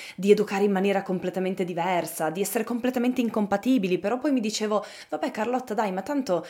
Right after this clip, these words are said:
è proprio solo un'oretta, un paio d'ore e magari poi non li vediamo mai più." E invece spesso e volentieri c'erano almeno una o due famiglie con le quali poi ci ritrovavamo.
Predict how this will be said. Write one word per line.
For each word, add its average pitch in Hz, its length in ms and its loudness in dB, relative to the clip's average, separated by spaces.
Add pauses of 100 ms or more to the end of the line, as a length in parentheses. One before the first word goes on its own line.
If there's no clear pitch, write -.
(160)
è - 120 -6
proprio 226 280 -4
solo 196 540 0
un'oretta, 185 840 2
un 180 320 -6
paio 208 260 4
d'ore 175 580 4
e 190 260 2
magari 214 400 4
poi - 160 8
non 302 120 10
li 247 80 8
vediamo 202 280 8
mai 196 180 8
più." 226 300 2 (460)
E - 80 -2
invece 165 540 2 (260)
spesso - 400 0
e - 40 0
volentieri 170 640 2 (100)
c'erano 208 360 4
almeno 196 320 4
una 202 200 6
o 196 60 6
due 175 140 4
famiglie 151 520 -2
con 170 140 0
le 156 120 2
quali 143 300 0
poi 135 400 -2 (180)
ci - 180 -2
ritrovavamo. 143 760 -4